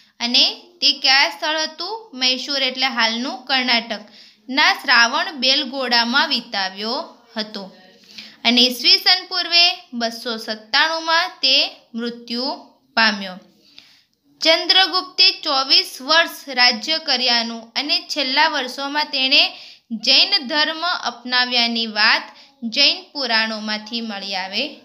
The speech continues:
છે. એટલે જે ચંદ્રગુપ્ત હતા, તેમને આ ભારત ઉપર કેટલા વર્ષ રાજ્ય કર્યું? ચોવીસ વર્ષ રાજ્ય કર્યું છે. જેન-, અને અંતિમ એટલે છેલ્લા અમુક વર્ષોની અંદર એ જૈન મુનિના સંપર્કમાં આવ્યા હતા,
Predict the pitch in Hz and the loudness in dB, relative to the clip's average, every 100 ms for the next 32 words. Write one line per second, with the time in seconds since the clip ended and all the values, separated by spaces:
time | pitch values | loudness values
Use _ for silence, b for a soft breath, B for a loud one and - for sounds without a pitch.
0 | - - 226 180 - B B B B 214 | -10 -2 -2 -2 -12 B B B B -8
1 | 220 226 220 254 302 - - - - 214 | -2 -2 2 4 4 0 -12 -18 -10 -6
2 | 247 311 349 330 311 - 294 262 - 196 | 0 2 2 0 -6 -4 -2 -2 -2 -2
3 | 196 - - 226 240 247 254 240 233 220 | -4 -12 -6 -4 2 4 4 4 2 4
4 | 240 254 247 262 247 240 247 294 302 294 | 2 -2 -4 -4 -4 -6 0 2 2 0
5 | 302 302 277 220 302 302 311 311 403 453 | 0 0 0 0 -4 -2 -2 -2 -4 -8
6 | - 254 240 269 285 269 269 269 262 226 | -6 -2 -2 -4 -6 -6 -6 -2 2 2
7 | 214 220 220 214 208 214 214 214 214 B | 0 -4 -6 -6 -6 -6 -6 -8 -10 B
8 | B B 262 262 254 - 247 285 349 - | B B 2 2 0 -2 0 4 2 2
9 | 247 277 294 403 392 233 - 302 - - | -4 -6 0 0 0 -4 -4 -2 -2 0
10 | 302 330 330 294 302 269 277 262 262 247 | 4 6 4 2 -4 -4 -4 -4 -8 -8
11 | 240 220 208 214 202 - B B B B | -6 -6 -8 -8 -8 -12 B B B B
12 | 262 330 453 466 _ - 202 285 311 370 | 4 6 4 -2 _ -14 -2 4 4 2
13 | 370 349 339 339 339 349 415 415 262 247 | -4 -2 0 2 2 2 0 -4 -6 -4
14 | 254 247 254 240 220 214 226 233 220 247 | -2 -2 -2 -2 0 0 -2 -2 0 2
15 | 311 | 4